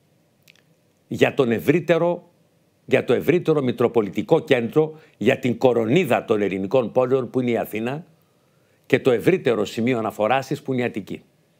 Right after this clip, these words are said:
Εθνικό σχεδιασμό. Και δεν μιλάω για τους συγκοινωνιολόγους, εκείνους που είναι σύμβουλοι υπουργών και ορισμένοι από τους οποίους ήταν μαζί μου στην ονέδ. Γιατί εγώ δεν έχω κρύψει ποτέ ότι μεγάλωσα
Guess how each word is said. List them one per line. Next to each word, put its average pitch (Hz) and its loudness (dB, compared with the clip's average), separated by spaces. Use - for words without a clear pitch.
Εθνικό 117 -2
σχεδιασμό. 120 -2
Και 101 0
δεν 143 4
μιλάω 139 2
για 110 2
τους 104 -6
συγκοινωνιολόγους, 92 -2
εκείνους 110 -2
που 123 -2
είναι 104 -2
σύμβουλοι 90 -4
υπουργών 98 -2
και 104 0
ορισμένοι 104 -2
από 110 -4
τους - -6
οποίους 127 -4
ήταν 117 -2
μαζί 110 -2
μου 117 -2
στην 117 -4
ονέδ. 139 0
Γιατί 110 -4
εγώ 113 2
δεν 139 2
έχω 147 2
κρύψει 151 0
ποτέ 135 0
ότι 117 0
μεγάλωσα 104 -2